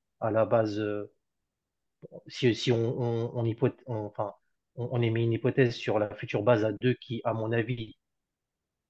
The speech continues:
devrait être Marquinhos plus un, soit Lucas, soit Presnel, s'il arrive à revenir à un bon niveau. Il faudrait un joueur qui, qui vienne s'intégrer à, à eux pour faire une base à trois. Et aujourd'hui, il n'a pas ce profil.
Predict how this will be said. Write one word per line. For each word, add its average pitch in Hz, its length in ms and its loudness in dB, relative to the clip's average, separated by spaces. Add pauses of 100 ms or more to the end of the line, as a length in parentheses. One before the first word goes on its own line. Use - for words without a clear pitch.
devrait 113 400 2
être 117 260 0
Marquinhos 110 580 0
plus - 240 -4
un, 120 180 2
soit 113 240 -2
Lucas, 110 320 0
soit 104 580 -2 (120)
Presnel, 110 340 -4
s'il 104 220 -4
arrive 104 240 0
à 101 40 0
revenir 101 300 -4
à 104 60 -2
un 104 40 -4
bon 101 140 -6
niveau. 104 380 0 (320)
Il - 80 -8
faudrait 113 280 0
un 113 160 0
joueur 123 400 4 (520)
qui, 277 240 -2
qui 110 100 -4
vienne 110 220 0
s'intégrer 117 500 0
à, 107 520 4 (120)
à 113 220 0
eux 120 100 4
pour 113 200 -6
faire 107 160 -2
une 104 100 -4
base 107 200 0
à 104 60 0
trois. 139 400 2
Et 104 380 -4
aujourd'hui, 110 340 0
il 107 40 0
n'a 107 60 0
pas 104 120 -4
ce - 80 -10
profil. 147 260 2